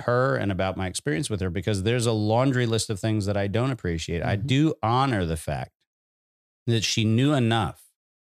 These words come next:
Speaker 1: about my essence and my character. She knew that if I was ever gonna walk again, I had to start riding.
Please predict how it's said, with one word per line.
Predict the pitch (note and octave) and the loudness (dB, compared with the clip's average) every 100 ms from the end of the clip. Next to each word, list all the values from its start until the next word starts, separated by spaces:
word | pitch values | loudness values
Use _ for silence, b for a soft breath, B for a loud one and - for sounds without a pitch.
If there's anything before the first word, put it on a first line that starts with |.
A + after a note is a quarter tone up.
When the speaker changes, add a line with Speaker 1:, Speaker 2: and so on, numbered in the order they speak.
| _ - | _ -2
Speaker 1:
about | G#2+ A2 F#2+ | 2 2 2
my | F#2 G2 G#2+ G#2+ | 0 2 2 2
essence | G2+ G2 F#2+ E2+ | 0 0 -2 -4
and | F2 F2+ | -2 0
my | G2+ F#2+ | 0 -2
character. | - C#3+ C3+ - E2 | -2 -2 -2 -4 -4
She | - A#2+ | -2 0
knew | A#2+ C#3+ A2+ F2+ E2 _ _ _ _ _ _ - | 0 0 0 0 -4 _ _ _ _ _ _ -4
that | G#2 | -2
if | G2 | 2
I | A2 | 4
was | C3 A2+ | 4 2
ever | A#2 | 2
gonna | A2 G2 | 0 0
walk | F#2 G#2 C3 | 0 0 -2
again, | B2 C3 A2 | -2 0 2
I | |
had | F#2 E2 | 0 0
to | |
start | D#2+ - F2+ | -2 0 -2
riding. | D2+ D2+ C#2 - | 0 -2 -4 -8